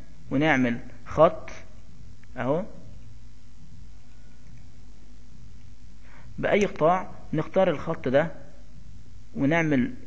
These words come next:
edit extrude line to area radial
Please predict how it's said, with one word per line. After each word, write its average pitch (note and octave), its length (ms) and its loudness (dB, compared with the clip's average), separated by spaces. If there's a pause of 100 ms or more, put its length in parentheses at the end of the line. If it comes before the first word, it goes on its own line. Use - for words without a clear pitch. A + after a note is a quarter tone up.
edit D3 420 2 (920)
extrude C#3 840 0 (1120)
line C#3+ 380 6
to C3 140 0
area D#3 340 2 (680)
radial D3+ 400 4